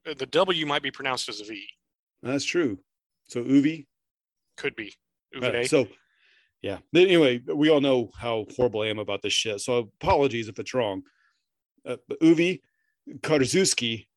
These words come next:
Speaker 2: is a German graphic designer based in Hamburg, Germany, who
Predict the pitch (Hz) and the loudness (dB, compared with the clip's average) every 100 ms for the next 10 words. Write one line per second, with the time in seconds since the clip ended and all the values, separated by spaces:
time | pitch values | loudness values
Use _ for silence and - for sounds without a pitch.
0 | _ _ _ _ _ _ _ _ - 139 | _ _ _ _ _ _ _ _ -2 2
1 | 127 127 123 110 170 180 175 151 156 135 | 2 2 2 2 2 4 2 2 0 -2
2 | 131 123 139 131 107 107 - 127 120 117 | -2 0 0 0 -2 -6 -2 -2 -2 -6
3 | 104 139 147 131 131 123 110 107 113 | -4 -2 0 -2 -2 -4 -6 -8 -8